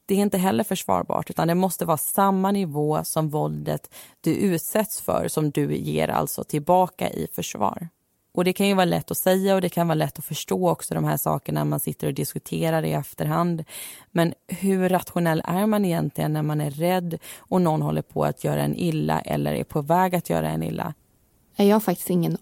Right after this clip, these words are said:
Speaker 2: aning om vad jag skulle göra i det här läget. Jag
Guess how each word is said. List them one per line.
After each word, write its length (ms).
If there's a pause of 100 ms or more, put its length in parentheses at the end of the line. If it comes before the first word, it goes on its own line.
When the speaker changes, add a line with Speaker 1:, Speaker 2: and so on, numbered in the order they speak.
Speaker 2:
aning 540
om 120
vad 100
jag 120
skulle 220
göra 220
i 20
det 100
här 80
läget. 520
Jag 160